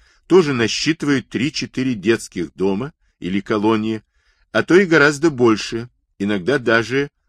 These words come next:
до одиннадцати. Но это уже результат не их стремлений к лучшему будущему,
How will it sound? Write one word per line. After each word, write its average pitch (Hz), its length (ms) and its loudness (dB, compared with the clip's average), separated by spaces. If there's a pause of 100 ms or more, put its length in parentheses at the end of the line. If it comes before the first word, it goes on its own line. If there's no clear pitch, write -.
до 107 240 2
одиннадцати. 131 880 -4 (1000)
Но 117 340 2
это 214 300 2
уже 190 260 2
результат 165 580 2
не 131 220 -2
их 127 60 -4
стремлений 113 640 0
к - 100 -14
лучшему 98 480 -4
будущему, 80 800 -4